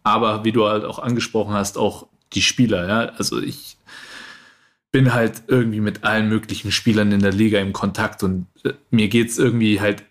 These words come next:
echt immer um die Spieler und um den Menschen und ob der jetzt mal gut performt oder schlecht, ist am Ende des Tages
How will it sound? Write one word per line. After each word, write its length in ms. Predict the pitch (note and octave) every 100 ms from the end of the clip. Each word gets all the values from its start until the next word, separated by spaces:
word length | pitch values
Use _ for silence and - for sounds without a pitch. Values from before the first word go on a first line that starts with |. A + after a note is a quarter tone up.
| -
echt 420 | B2+ A#2+ - -
immer 280 | C#3+ C3 B2
um 140 | A#2
die 100 | A2
Spieler 460 | - - D3+ C3 C#3
und 100 | A2
um 140 | G2+
den 140 | G2 G2
Menschen 400 | A2 A#2+ - F#2+
und 300 | G2 F#2+ -
ob 160 | A2+ -
der 140 | G#2+
jetzt 220 | G#2 G#2 A2
mal 140 | G2+
gut 220 | G#2+ C#3
performt 440 | C#3 A#2 A#2 A2+ G2+
oder 160 | G2+
schlecht, 320 | F#2+ A#2+ B2+
ist 140 | - -
am 100 | G#2
Ende 200 | A#2 A2
des 180 | G2+ -
Tages 400 | G#2 G2+ F#2+